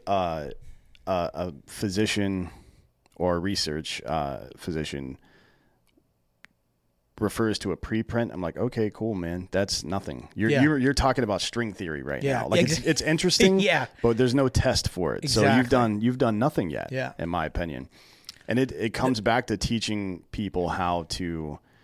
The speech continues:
Speaker 1: uh, absorb and process information. Use the Socratic method, right?
Speaker 2: Yeah.
Speaker 1: Like, it's,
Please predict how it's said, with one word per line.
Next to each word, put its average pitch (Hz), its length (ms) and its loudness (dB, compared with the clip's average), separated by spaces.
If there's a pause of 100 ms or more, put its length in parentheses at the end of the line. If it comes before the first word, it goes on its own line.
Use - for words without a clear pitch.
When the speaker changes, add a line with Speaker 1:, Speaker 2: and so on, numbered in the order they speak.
(760)
Speaker 1:
uh, 64 540 -6 (460)
absorb 92 760 -2
and 78 180 -8
process 85 560 -4
information. 73 640 -10
Use 104 360 0
the 90 100 -6
Socratic 80 600 -4
method, 71 440 -8
right? 71 300 -4
Speaker 2:
Yeah. - 80 -16
Speaker 1:
Like, 82 160 -6
it's, 107 240 -2